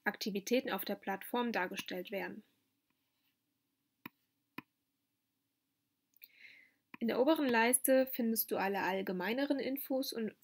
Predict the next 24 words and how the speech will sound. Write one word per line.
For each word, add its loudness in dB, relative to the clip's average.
Funktionen. -4
Zum -4
einen 0
kannst -2
du, -2
wenn -4
du -8
Fragen 0
hast -4
oder -6
Rückmeldung -2
geben -2
möchtest, -6
auf -12
diese -6
Seite 0
hier 2
gehen. -2
Weiter 6
rechts 0
findest -2
du 0
einen -2
Button, -4